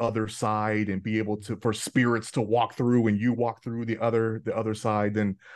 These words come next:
that's something that Christians shouldn't be participating in. And, and that's why Jehovah's Witnesses did not participate in, you know, the, the,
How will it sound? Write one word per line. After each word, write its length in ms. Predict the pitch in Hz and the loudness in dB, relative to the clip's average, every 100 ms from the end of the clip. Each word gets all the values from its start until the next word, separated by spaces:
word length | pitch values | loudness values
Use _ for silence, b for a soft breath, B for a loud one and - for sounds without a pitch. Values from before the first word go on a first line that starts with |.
| B 113 | B -2
that's 320 | 110 104 - | 2 2 2
something 380 | 139 110 117 104 | 2 2 2 2
that 100 | 98 | 0
Christians 500 | - 117 - 104 101 | -2 -4 -2 -4 -4
shouldn't 380 | - 123 107 | -4 -2 -2
be 140 | 101 98 | -2 -4
participating 800 | 101 92 165 139 107 90 87 85 | -4 -6 -6 -6 -2 -2 -2 -6
in. 200 | - - B B B B | -10 -14 B B B B
And, 360 | 98 95 92 95 - _ - | 0 2 2 -2 -8 _ 0
and 160 | 113 107 | 6 6
that's 180 | 107 - | 6 4
why 220 | 110 101 | 4 4
Jehovah's 420 | 98 107 98 95 | 2 0 0 0
Witnesses 540 | 123 165 104 92 123 110 | 0 0 0 -2 -4 -2
did 220 | 113 104 | 2 4
not 380 | 104 101 98 - | 4 2 -4 -2
participate 640 | 107 - 107 110 104 98 | -4 -2 -4 0 2 2
in, 260 | 95 92 92 | 2 0 -2
you 100 | 127 | 0
know, 220 | 104 90 90 | 2 2 -2
the, 340 | 95 92 92 | -2 -2 0
the, 320 | 95 98 98 | 0 0 -2